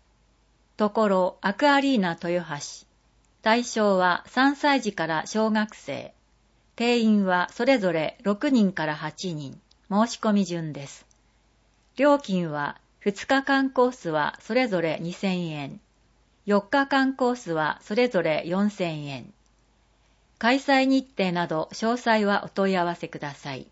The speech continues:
問い合わせ、アクアリーナ豊橋。電話、三一の四七八一。スポーツ教室。卓球。八月四日日曜。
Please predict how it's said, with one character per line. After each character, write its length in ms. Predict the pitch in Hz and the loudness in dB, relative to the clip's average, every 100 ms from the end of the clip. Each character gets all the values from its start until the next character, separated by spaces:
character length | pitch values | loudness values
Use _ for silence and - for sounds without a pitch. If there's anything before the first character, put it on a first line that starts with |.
| _ _ _ _ _ _ _ _ _ - | _ _ _ _ _ _ _ _ _ -4
問 200 | 226 214 | 0 2
い 60 | |
合 120 | 196 | 4
わ 140 | 190 185 | 2 0
せ、 340 | - 165 - _ _ - | -4 -4 -4 _ _ -4
ア 140 | 190 | -4
ク 180 | 226 277 | 2 4
ア 100 | 277 | 4
リ 200 | 277 247 | 4 2
ー 40 | |
ナ 220 | 175 170 - | 0 -2 -2
豊 360 | 170 170 151 | -2 -2 -6
橋。 280 | 139 - - _ _ _ _ 196 | -12 -14 -18 _ _ _ _ -2
電 300 | 190 180 165 | 0 0 -2
話、 300 | 156 - - | -2 -2 -6
三 380 | - 226 247 233 | -4 0 2 2
一 280 | 214 - 190 | -2 -2 -2
の 300 | 185 175 - - | 0 -2 -6 -6
四 320 | 214 269 277 | 0 2 2
七 260 | 277 214 160 | 2 2 0
八 460 | 156 156 - 185 | -4 -10 -4 -4
一。 340 | 156 - - - _ _ _ _ _ _ _ _ _ _ _ _ | -4 -10 -16 -18 _ _ _ _ _ _ _ _ _ _ _ _
ス 120 | - - | -12 0
ポ 220 | 285 277 | 4 4
ー 40 | |
ツ 180 | 269 - | 0 -4
教 320 | 254 226 175 | 0 2 2
室。 400 | 165 - - 120 _ _ _ _ _ _ _ - | -2 -10 -14 -18 _ _ _ _ _ _ _ -4
卓 220 | 190 190 _ | -2 -4 _
球。 460 | - 196 170 156 - _ _ _ _ _ _ | -2 0 0 -4 -12 _ _ _ _ _ _
八 320 | - 214 233 269 | -6 -4 0 0
月 300 | 262 262 226 | 0 -2 -2
四 180 | 220 | -2
日 360 | 208 _ 202 196 | -2 _ -2 0
日 380 | 185 175 - 175 | -2 -6 -8 -2
曜。 320 | 170 151 - | 0 0 -4